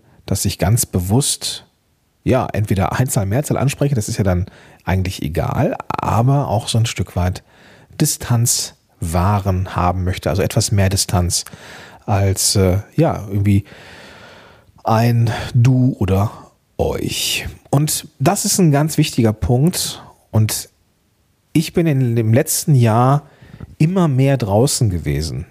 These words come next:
und hab sehr viele Podcast-Hörer kennengelernt,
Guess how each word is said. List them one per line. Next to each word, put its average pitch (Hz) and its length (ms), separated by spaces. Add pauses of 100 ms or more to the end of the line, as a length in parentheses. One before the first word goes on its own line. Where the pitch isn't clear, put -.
und 85 360 (340)
hab - 320 (100)
sehr 117 380
viele 156 560
Podcast-Hörer 123 1160
kennengelernt, 104 920